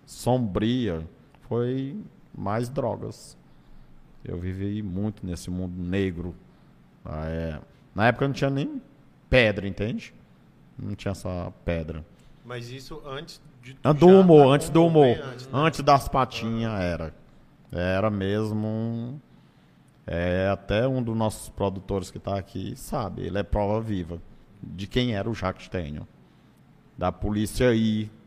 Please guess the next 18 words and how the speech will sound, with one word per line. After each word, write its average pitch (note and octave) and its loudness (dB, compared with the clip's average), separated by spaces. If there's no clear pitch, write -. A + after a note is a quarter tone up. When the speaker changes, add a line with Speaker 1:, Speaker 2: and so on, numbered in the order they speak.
Speaker 1:
lá F#2 -2
em G2 -6
casa, F#2 -4
eu F#2 -4
saía G2 -2
do F#2+ -4
outro A#2 -4
lado F2 -6
da E2+ -2
rua, E2+ -8
caía F#2+ -2
num G2+ -6
grotão F#2+ -4
lá, F#2 -4
pronto. - -10
Ninguém F2+ -4
não G2+ -6
pegava. E2 -8